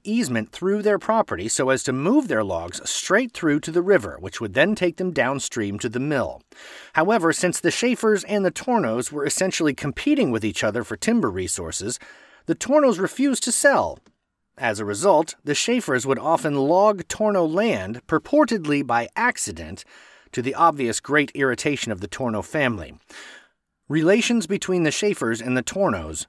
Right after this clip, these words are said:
wasn't exactly good. And finally, one of the often overlooked aspects of this story,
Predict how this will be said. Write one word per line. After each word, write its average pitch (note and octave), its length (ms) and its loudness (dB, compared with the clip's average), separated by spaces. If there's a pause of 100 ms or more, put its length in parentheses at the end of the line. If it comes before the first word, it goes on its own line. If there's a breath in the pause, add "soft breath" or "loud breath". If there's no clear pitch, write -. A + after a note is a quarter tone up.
(120)
wasn't D3 400 -2
exactly F#2+ 460 -8
good. E2 400 -8 (920 loud breath)
And G3+ 200 2
finally, C3 560 0
one F#3+ 200 2
of G3 120 -2
the F#3+ 260 -4
often A#3 420 2
overlooked G3+ 540 2
aspects D#3 540 0
of F2 80 -10
this F#2+ 140 -4
story, F#2+ 500 -6